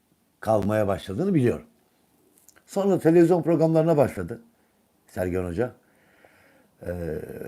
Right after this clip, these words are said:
o televizyon programları sırasında işte birçok açıklaması oldu. Hüseyin Yücel'le görüştü.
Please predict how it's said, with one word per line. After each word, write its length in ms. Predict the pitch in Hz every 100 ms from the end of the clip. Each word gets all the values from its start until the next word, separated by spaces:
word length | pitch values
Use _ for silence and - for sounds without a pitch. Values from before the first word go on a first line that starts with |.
| - - - -
o 100 | 139
televizyon 360 | 131 143 139 151
programları 500 | 143 143 147 151 147
sırasında 500 | 131 143 123 143 139
işte 340 | 127 - 135 - _ _ _ - - _ _ _ _ 120
birçok 260 | 117 147
açıklaması 560 | 131 123 127 127 120 143
oldu. 280 | 107 78 - _ _ _ _ _ _ _ _ _
Hüseyin 400 | - 117 117 117
Yücel'le 340 | 101 123 123 104
görüştü. 500 | 90 85 - 110